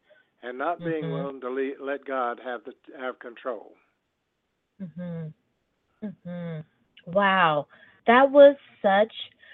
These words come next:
Speaker 2: a nugget of information. And listeners, please make sure that you go back and you listen to that again. That was such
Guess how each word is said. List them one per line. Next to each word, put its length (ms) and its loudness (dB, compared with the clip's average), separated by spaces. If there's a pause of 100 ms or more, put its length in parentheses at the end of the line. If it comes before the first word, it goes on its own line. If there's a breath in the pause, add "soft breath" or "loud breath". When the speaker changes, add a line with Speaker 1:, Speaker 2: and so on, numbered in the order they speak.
(300 loud breath)
Speaker 2:
a 100 2
nugget 680 0
of 80 0 (140)
information. 920 -4
And 140 -6
listeners, 560 -4 (180)
please 260 -2
make 220 -2
sure 240 0
that 220 -6
you 100 -6
go 180 2
back 220 -2 (100)
and 160 -4
you 160 -2
listen 760 -2
to 100 -6
that 240 -4
again. 440 -6
That 140 0
was 140 2 (140)
such 240 -2